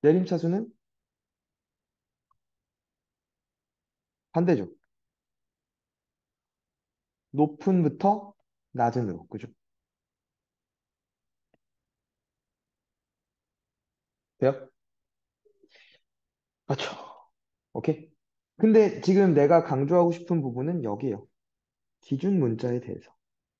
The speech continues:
기준 문자에 대해서. 오케이. 문제에서 나한테 요구하는 기준 문자가 뭔지부터 판단을 해야겠다. 그지? 됐니? 오케이. 세 번째.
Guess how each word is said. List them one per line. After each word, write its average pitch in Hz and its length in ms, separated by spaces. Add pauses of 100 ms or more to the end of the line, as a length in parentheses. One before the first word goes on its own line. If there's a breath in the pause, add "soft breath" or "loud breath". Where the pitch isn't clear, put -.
(600)
기준 - 300
문자에 - 340
대해서. - 160 (420)
오케이. - 240 (600)
문제에서 165 640
나한테 127 420
요구하는 135 440
기준 127 240
문자가 127 320
뭔지부터 120 600
판단을 160 400
해야겠다. 151 340
그지? 127 200 (840)
됐니? 131 220 (840)
오케이. - 180 (1900)
세 165 100
번째. 151 260